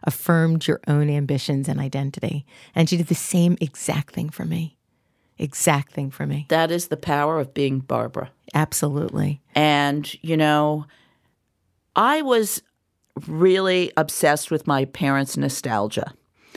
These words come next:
Speaker 2: So my mother, my father had the music thing, which was major. And my mother ha-, was a great reader and a great movie person, like those gals were.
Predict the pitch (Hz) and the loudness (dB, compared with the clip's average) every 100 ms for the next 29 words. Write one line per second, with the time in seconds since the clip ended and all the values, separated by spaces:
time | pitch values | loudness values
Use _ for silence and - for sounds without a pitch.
0 | - - - - - 170 170 175 165 170 | -20 -20 -8 -2 2 4 2 2 0 2
1 | 180 220 214 208 - 180 185 202 226 214 | 2 2 2 0 0 -2 0 0 2 0
2 | 190 175 156 151 131 - 117 120 143 _ | 0 0 0 0 -2 -2 -2 -2 -6 _
3 | _ - - 160 147 151 147 - - _ | _ -20 -6 -4 0 0 -2 -6 -16 _
4 | _ _ - 147 139 - 160 - - - | _ _ 2 4 2 0 -6 -8 -18 -20
5 | - - - - 180 180 180 196 220 208 | -20 -20 -6 0 2 2 2 2 0 -2
6 | 208 - 151 160 156 - 143 156 185 196 | -4 -4 2 4 2 -2 -4 2 2 2
7 | 151 143 143 139 143 - - - 156 156 | 2 2 2 0 -2 -14 -14 -2 0 0
8 | - 156 156 160 - _ _ _ _ _ | 2 4 4 2 -8 _ _ _ _ _
9 | _ - 131 139 139 131 107 107 95 - | _ -4 4 6 4 2 -2 -2 -4 -6
10 | - 127 _ _ _ - 147 139 143 _ | -8 -12 _ _ _ 0 2 2 -2 _
11 | 151 135 135 - 127 113 113 117 107 107 | 2 4 2 0 0 2 0 -2 -6 -4
12 | 104 - | -6 -6